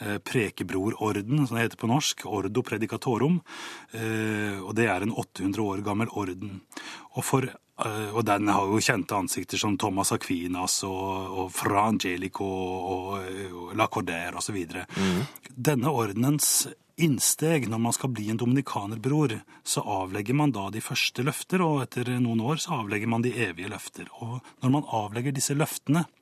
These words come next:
Speaker 1: så foregår det på den måten at den enkelte bror, altså meg selv i to tusen og ti,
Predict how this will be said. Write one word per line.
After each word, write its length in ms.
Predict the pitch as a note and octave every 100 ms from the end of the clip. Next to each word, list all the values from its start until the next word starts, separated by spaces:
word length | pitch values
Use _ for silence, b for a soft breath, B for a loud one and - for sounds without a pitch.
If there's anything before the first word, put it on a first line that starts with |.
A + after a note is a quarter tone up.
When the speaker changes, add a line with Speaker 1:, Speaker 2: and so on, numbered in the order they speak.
| B B B B B B
Speaker 1:
så 560 | - - - B2 C#3+ - _ - -
foregår 640 | - D#3+ G#2 F#2 G#2+ A2
det 80 | A2+
på 120 | C3+
den 180 | A#2+ A#2+
måten 540 | C3 G#2 - B2+ B2+ F#2+ B B B B
at 440 | - C3 - - - - A#2
den 160 | B2+ -
enkelte 480 | G#2 F#2+ B2 G#2 B2+
bror, 320 | A#2 F3+ F#3+ - A2
altså 540 | G#2+ - - B2 A2+ G#2
meg 240 | G#2+ G#2
selv 400 | - B2 C#3+ F#3+ C#3+ - C3+
i 460 | C3 C3 B2+ B2+ A#2
to 160 | -
tusen 320 | A2+ A#2 -
og 80 | B2+
ti, 280 | - D#3 F#3+